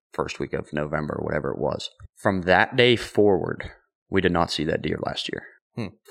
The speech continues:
Speaker 1: Five days, this is no joke, five days after the last muzzleloader season ended,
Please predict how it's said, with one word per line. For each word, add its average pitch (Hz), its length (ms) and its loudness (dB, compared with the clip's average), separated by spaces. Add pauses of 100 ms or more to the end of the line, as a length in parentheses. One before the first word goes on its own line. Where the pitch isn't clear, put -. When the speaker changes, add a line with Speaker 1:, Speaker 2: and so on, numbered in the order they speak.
(120)
Speaker 1:
Five 98 480 4
days, 95 400 2 (160)
this 82 160 -6
is 90 80 -4
no 85 240 0
joke, 92 360 0 (220)
five 101 440 4
days 98 500 4
after 85 320 0
the 80 220 -2
last 90 400 2
muzzleloader 90 580 0
season 82 300 -4
ended, - 380 -8